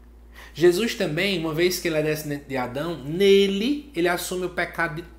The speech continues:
toda a humanidade. Adão representa esse todo, né? Toda a humanidade. E é importante, inclusive eu trouxe aqui uma citação de Santo Irineu, que o próprio Bento dezesseis menciona.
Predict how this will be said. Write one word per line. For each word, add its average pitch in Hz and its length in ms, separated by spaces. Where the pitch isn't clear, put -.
toda 233 420
a 214 40
humanidade. 190 760
Adão 127 220
representa 156 600
esse 165 240
todo, 135 640
né? 131 160
Toda 214 340
a 165 180
humanidade. 165 720
E 170 80
é 180 60
importante, 202 640
inclusive 165 420
eu 165 80
trouxe 156 300
aqui 147 140
uma 143 100
citação 139 400
de 131 60
Santo 147 340
Irineu, 143 420
que - 60
o 139 40
próprio 170 380
Bento 143 260
dezesseis 127 480
menciona. 135 600